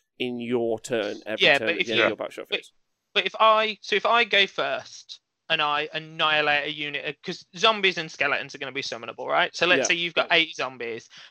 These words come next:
Speaker 2: and I charge them and I kill them all. So you lose,
Speaker 1: Eighty?
Speaker 2: I don't,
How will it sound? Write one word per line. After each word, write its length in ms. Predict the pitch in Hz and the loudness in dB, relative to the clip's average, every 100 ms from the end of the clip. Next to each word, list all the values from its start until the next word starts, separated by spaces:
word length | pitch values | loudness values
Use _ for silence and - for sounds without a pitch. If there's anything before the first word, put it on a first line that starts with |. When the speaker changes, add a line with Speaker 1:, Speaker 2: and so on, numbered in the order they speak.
| _ | _
Speaker 2:
and 80 | 143 | 0
I 120 | 143 | 2
charge 420 | 147 156 131 120 - | 2 2 2 2 -4
them 260 | 117 107 - _ _ | -8 -8 -12 _ _
and 100 | 147 | -4
I 80 | 135 | -2
kill 200 | 131 156 | 0 -2
them 120 | 156 143 | -2 -4
all. 320 | 113 110 113 _ _ | -8 -10 -18 _ _
So 140 | - | -4
you 120 | 135 | -2
lose, 200 | 131 127 | -2 -4
Speaker 1:
Eighty? 100 | 127 | -4
Speaker 2:
I 80 | 131 | -6
don't, 160 | 117 | -6